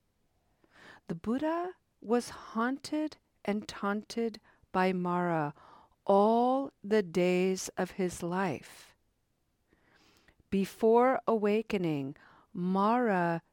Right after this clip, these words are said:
taunted him. "Who do you think you are, Prince Siddhartha?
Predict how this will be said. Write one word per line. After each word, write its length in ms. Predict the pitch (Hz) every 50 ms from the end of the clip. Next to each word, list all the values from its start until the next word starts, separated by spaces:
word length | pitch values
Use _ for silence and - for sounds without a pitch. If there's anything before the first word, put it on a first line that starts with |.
| _ -
taunted 580 | - - - 190 190 190 190 - - 170 156 156
him. 360 | - - 147 123 87 - 151 - - - - _
"Who 140 | - 247 262
do 80 | 277
you 140 | 277 277 254
think 340 | - - 226 214 208 - 214
you 160 | 202 185 - -
are, 360 | - 170 180 185 175 147 135 - - - _ -
Prince 440 | - - - 185 175 170 165 - -
Siddhartha? 920 | - - - - 160 151 - 151 147 147 156 160 - - 165 160 160